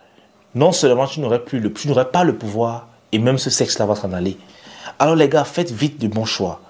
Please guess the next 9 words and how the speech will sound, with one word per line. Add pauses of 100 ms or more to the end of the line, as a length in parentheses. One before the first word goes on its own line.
(120)
ok ? (680)
Vous
devriez
sortir
de
la
luxure,
vous
deviez